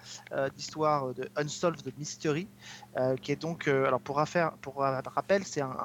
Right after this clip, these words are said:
c'est pas une nouveauté Netflix, hein. Euh, c'est Netflix a ressuscité une franchise qui existe à la télévision depuis mille neuf cent quatre-vingt-sept, euh, qui a donc été incarnée, je vous l'ai dit tout à l'heure, notamment par Robert Stack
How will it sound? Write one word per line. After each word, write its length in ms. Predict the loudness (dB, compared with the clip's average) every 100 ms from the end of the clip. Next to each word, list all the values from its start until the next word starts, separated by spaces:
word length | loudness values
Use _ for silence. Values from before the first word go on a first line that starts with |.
| -6
c'est 160 | -8 -2
pas 120 | 0
une 100 | 0
nouveauté 300 | -2 -6 -6
Netflix, 420 | -8 -8 -10 -6
hein. 160 | -6 -6 -12 -20 -20 -10
Euh, 180 | -2 -2
c'est 220 | 0 -4
Netflix 400 | -4 -4 -4 0
a 80 | 0
ressuscité 500 | 0 -2 -4 -4 -2
une 100 | -2
franchise 460 | -4 -4 -2 -4 -8
qui 140 | -8
existe 260 | -6 -4 0
à 40 |
la 60 | 2
télévision 300 | 2 -4 -6
depuis 280 | -8 -8 -4
mille 140 | 0
neuf 120 | 0
cent 140 | 0 -4
quatre-vingt-sept, 800 | -4 -2 -2 -2 0 0 0 -8 -10 -14 -12 -6 2
euh, 160 | 4
qui 140 | 4 2
a 40 |
donc 140 | 0 -2
été 180 | 0
incarnée, 300 | 0 2 0
je 80 | -2
vous 80 | -2
l'ai 60 | -4
dit 80 |
tout 160 | -2 2
à 20 |
l'heure, 140 | 2 2
notamment 400 | 0 0 0 0
par 140 | 0
Robert 260 | 0 -4 -4
Stack 440 | -4 -4 -4 -12